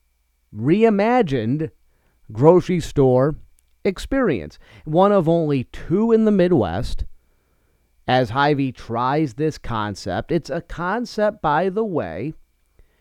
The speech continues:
that has been done in some other parts of the country with a lot of success. And now we get it right here in our area. And again, whether you are going to shop there or not,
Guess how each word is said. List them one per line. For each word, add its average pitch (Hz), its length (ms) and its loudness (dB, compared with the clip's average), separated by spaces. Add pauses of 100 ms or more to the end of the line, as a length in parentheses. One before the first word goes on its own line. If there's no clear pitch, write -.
(280)
that 147 180 4
has 147 260 -2
been 135 320 -2
done 139 240 -2
in 131 140 -2
some 110 160 -8
other 156 240 0
parts 151 480 -2
of 147 100 -2
the 156 120 -2
country 123 760 -4 (1200)
with 143 220 -2
a 147 60 2
lot 123 280 0
of 135 120 -6
success. - 680 -4 (1500)
And 131 160 -2
now 131 220 0
we 151 180 -4
get 147 200 -2
it 139 80 -2
right 127 260 -2
here 98 400 -6 (480)
in 131 160 0
our 127 220 0
area. 117 260 -2
And 135 80 -4
again, 156 240 2
whether 156 220 2
you 196 220 0
are 247 100 8
going 185 240 0
to 139 100 -2
shop 165 400 -6
there 147 220 -2
or 131 240 -4
not, 123 340 -6